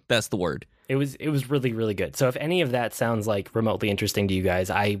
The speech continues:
Speaker 2: would highly suggest checking it out. At least watch a video or something, but that doesn't do it justice. Like, playing the game is where it's at.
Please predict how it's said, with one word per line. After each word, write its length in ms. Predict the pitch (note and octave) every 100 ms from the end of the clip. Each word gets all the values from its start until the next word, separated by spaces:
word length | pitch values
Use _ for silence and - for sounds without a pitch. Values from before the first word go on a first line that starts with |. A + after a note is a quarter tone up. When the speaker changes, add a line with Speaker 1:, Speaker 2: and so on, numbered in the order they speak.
| G2+
Speaker 2:
would 120 | A#2
highly 380 | G#2+ - A2+ G#2+
suggest 600 | G#2 G#2 G2+ G2 - -
checking 380 | - G2+ G#2 F#2+
it 100 | F2+
out. 220 | E2+ -
At 80 | B2
least 180 | D3 D3
watch 140 | D3
a 40 | C3
video 300 | G#2 G#2+ G#2+
or 80 |
something, 320 | G2 G#2+ G2+ G2+
but 180 | A2+ - C3
that 260 | A#2 A#2
doesn't 220 | A#2+ A2
do 100 | G2 G2+
it 40 |
justice. 480 | F#2+ F2+ - D2 -
Like, 300 | G#2 D#2+ - _ -
playing 240 | B2+ A#2+
the 80 | G#2
game 360 | G2+ F#2+ F2+
is 160 | F2+ F#2+
where 140 | F2
it's 120 | F2 -
at. 260 | - -